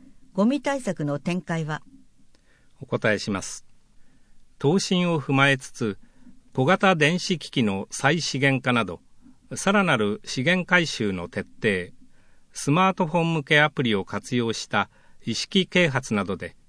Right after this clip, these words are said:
Speaker 2: 一層のゴミ減量を進めます。
Speaker 1: スポーツ推進計画の策定にあたり、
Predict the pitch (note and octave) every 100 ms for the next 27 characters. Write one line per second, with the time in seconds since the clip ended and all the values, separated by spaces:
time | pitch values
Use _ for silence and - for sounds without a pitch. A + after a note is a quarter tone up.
0 | - - - A2+ - - F3+ E3+ E3 -
1 | B2 A#2+ D3+ D3+ C#3+ D3+ D3 C#3 C3+ C#3
2 | - G#2+ F#2 E2 - - - - - _
3 | _ - - B3+ - - - - - -
4 | - - - C#4+ D4+ F3+ D#3+ A#3+ A#3+ B3
5 | B3 B3+ A#3+ F#3+ F3 D3+ D3 D#3+ - -
6 | F#3+ F3+ E3+ - D#3+ D#3 D#3